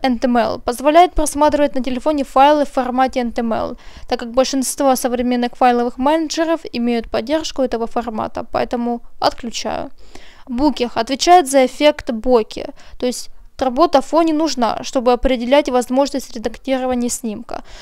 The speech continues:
но по факту является второстепенным процессом, поэтому отключаю.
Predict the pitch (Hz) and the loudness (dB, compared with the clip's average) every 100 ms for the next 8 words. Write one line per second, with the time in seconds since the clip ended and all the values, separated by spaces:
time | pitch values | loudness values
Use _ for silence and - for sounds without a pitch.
0 | - 294 302 359 381 381 381 302 269 302 | -2 2 4 6 8 8 8 4 6 4
1 | 302 277 269 254 247 254 240 262 247 226 | 4 0 -2 -2 -6 -6 -2 0 0 -4
2 | 233 226 226 226 240 233 247 254 254 285 | -8 -8 -6 -6 -8 -2 0 0 0 0
3 | 330 - 226 - 220 233 247 | -2 -4 -8 -6 -6 -6 -8